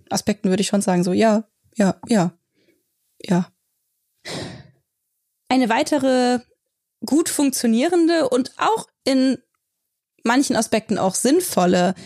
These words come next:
Emotionsregulationstechnik ist auf jeden Fall Ablenkung. Da finde ich's immer so ein bisschen schwierig,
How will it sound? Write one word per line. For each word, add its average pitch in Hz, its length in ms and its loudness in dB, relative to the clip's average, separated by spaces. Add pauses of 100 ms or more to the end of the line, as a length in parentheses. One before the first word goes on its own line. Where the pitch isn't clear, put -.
(120)
Emotionsregulationstechnik 196 1600 0
ist - 140 -2
auf 196 160 -4
jeden 226 160 0
Fall 196 340 0
Ablenkung. 196 800 0 (520)
Da 240 160 2
finde 302 260 2
ich's 294 100 -2
immer 269 180 2
so 247 100 0
ein 240 120 2
bisschen 247 500 0
schwierig, 262 1040 0